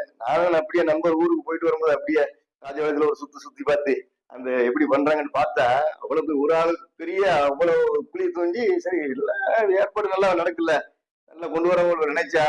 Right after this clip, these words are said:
அப்ப மூடி வச்சுட்டான். மூடி வச்சு அது ஒருங்க வச்சானா, நாளைக்கு பலமான மழை பெஞ்சா அது அந்த சகதி கள்ளச்சகதி ஆயிடும், உள்ள என்ன வேணாலும் அப்படியே முங்கிடும். அந்த அளவுக்கு முன்னேற்பாடு தெரியல. ஒரு திட்டத்தை வகுக்கிறோம்னா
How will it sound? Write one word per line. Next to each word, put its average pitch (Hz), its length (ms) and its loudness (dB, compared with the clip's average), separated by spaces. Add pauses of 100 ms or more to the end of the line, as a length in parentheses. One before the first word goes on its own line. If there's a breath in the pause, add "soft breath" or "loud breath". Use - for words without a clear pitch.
அப்ப 147 220 -4
மூடி 170 200 0
வச்சுட்டான். 151 340 -2 (960)
மூடி 180 240 -8
வச்சு 208 160 0
அது 190 200 4
ஒருங்க 185 260 0
வச்சானா, 180 420 2
நாளைக்கு 160 360 0
பலமான 180 460 2
மழை 175 180 2
பெஞ்சா 175 360 0 (100)
அது 165 180 2 (120)
அந்த 143 240 -8
சகதி 175 420 2
கள்ளச்சகதி 175 540 2
ஆயிடும், 160 320 0 (320)
உள்ள 170 280 -4
என்ன 175 200 4
வேணாலும் 175 280 4
அப்படியே 165 220 -4
முங்கிடும். 160 440 -2 (500)
அந்த 147 160 -8
அளவுக்கு 175 380 2 (540)
முன்னேற்பாடு 208 680 0
தெரியல. 175 300 2 (1300)
ஒரு 110 220 0
திட்டத்தை 233 400 0
வகுக்கிறோம்னா 196 600 0